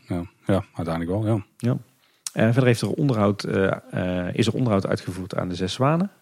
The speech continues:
Speaker 2: Eh, de vijver is leeg gepompt, eh, gepompt geweest en de zwanen zijn allemaal even weg geweest. Waarschijnlijk voor een opknap- en een schilderbeurtje. Maar inmiddels zijn de zwanen weer terug en staat er ook weer water in de vijver. Maar, eh, zoals eerder gezegd, eh, blijft de attractie dicht in verband met corona.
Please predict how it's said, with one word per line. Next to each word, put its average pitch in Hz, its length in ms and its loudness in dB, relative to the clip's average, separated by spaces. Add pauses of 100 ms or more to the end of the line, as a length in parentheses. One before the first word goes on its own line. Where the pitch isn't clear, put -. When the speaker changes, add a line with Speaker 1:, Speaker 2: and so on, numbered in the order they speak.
Speaker 2:
Eh, 107 140 -2
de 107 100 0
vijver 120 280 2
is 113 100 0
leeg 117 160 2
gepompt, - 360 -6
eh, 107 340 -2 (120)
gepompt 110 400 -4
geweest 95 340 -2
en - 120 -8
de 95 80 -4
zwanen 123 340 0
zijn 120 180 -2
allemaal 117 240 -2
even 104 240 -2
weg 113 180 -2
geweest. 101 320 -2
Waarschijnlijk 95 380 -4
voor 90 180 -12
een 90 120 -6
opknap- - 400 -6
en - 80 -6
een 98 60 -10
schilderbeurtje. 117 800 -4 (580)
Maar 143 120 4
inmiddels 156 260 4
zijn 131 140 2
de 110 60 0
zwanen 107 280 2
weer 87 100 -4
terug - 340 -6
en 107 160 -4
staat 107 180 -2
er 98 60 -4
ook 98 100 -4
weer 95 100 -2
water 101 300 0
in 101 80 0
de 101 80 -2
vijver. 92 540 -4
Maar, 92 300 -2
eh, 92 100 -6
zoals 90 260 -6
eerder - 240 -6
gezegd, 90 340 -8
eh, 90 60 -6
blijft 92 220 -6
de - 60 -8
attractie - 420 -8
dicht 95 240 -4
in 92 100 -6
verband 90 200 -10
met 95 140 -8
corona. 160 440 0